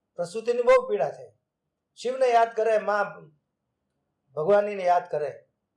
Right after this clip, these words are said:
"મને આમાંથી ઉગારો, મને અતિ પીડા થાય છે."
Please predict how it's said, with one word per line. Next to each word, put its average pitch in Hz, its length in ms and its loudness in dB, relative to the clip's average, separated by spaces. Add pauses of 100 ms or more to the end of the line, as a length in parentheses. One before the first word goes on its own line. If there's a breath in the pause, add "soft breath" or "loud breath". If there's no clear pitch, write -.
(520)
"મને 156 160 -6
આમાંથી 170 320 -6
ઉગારો, 156 460 -2 (600)
મને 180 140 -4
અતિ 185 240 -2
પીડા 202 300 2
થાય 120 240 -10
છે." - 180 -20